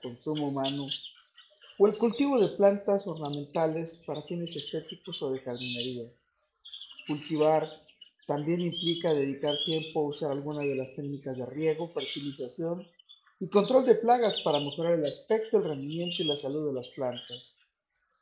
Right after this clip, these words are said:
Eres un gran ser con el hábito de consumir alimentos frescos y razones personales para la creación de espacios estéticos. Por ello decides cultivarlos personalmente.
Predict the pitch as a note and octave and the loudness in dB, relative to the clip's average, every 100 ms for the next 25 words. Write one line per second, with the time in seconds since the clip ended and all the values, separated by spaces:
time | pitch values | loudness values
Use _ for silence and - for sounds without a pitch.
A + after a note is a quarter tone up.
0 | _ - G3+ G3 G3+ F#3 F3+ E3+ F3 E3 | _ -6 0 2 2 0 2 0 2 2
1 | E3 - - - - - _ - F3+ D#3+ | 2 -2 -16 -18 -20 -20 _ -2 0 2
2 | F3 G#3 - G3 D#3 - D#3 D3+ D#3 F#3+ | 2 0 0 0 0 -2 -4 -4 -4 0
3 | A3+ F3 D3+ D#3+ E3+ D#3+ E3 D#3+ - F#3+ | 2 2 0 -2 -4 -4 -4 -4 -2 -4
4 | - F3 D#3 C#3+ - - - D3 D#3 D#3 | -4 -6 -6 -8 -12 -20 -14 -6 -4 0
5 | G#3+ A3+ G#3+ E3+ - D#3 D3+ F3 - D#3 | 0 0 -2 -4 -4 -2 -2 -2 -2 -2
6 | C#3 C3+ C#3 C#3 D#3+ D#3+ - D3+ D3+ D#3 | 0 0 -4 -4 -6 -6 0 0 0 -6
7 | E3 - C#3+ - - C3 A#2+ - _ - | -12 -6 -6 -6 -12 -10 -12 -14 _ -16
8 | - - - _ _ G#3+ C4+ D4 A#3+ B3+ | -12 -12 -14 _ _ 4 6 6 6 4
9 | A#3+ A#3+ - F#3 F#3 F#3 G#3+ G#3 E3+ D#3 | 2 -2 0 0 6 6 6 2 -4 -4
10 | D#3 D3+ D#3 F3 E3+ D3+ | -4 -4 -2 -6 -6 -12